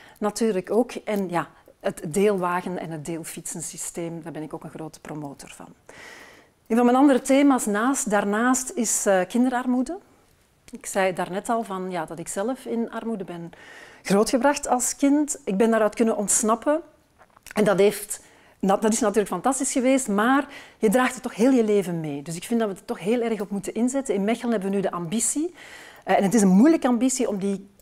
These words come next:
kinderarmoede voor vijftig procent te halveren. Het is geen gemakkelijke opdracht, maar ik denk dat we wel op een goed spoor zitten. En ik vind dat daar in Vlaanderen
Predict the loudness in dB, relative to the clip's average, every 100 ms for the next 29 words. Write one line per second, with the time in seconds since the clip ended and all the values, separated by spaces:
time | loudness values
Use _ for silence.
0 | -10 2 6 6 4 0 0 -2 -2 -6
1 | -10 -2 0 0 -2 -12 -10 -10 -10 -10
2 | -12 -12 -14 -18 -20 -20 _ -20 -20 -20
3 | _ -8 -4 0 2 2 -2 -2 -6 -4
4 | -6 -4 -4 -4 -4 2 4 4 2 -4
5 | -4 -2 -4 -6 -10 -12 -12 -10 -6 -6
6 | -6 -12 -10 -10 -8 -12 -8 -6 -6 -6
7 | -4 -2 -2 -6 -8 -8 -10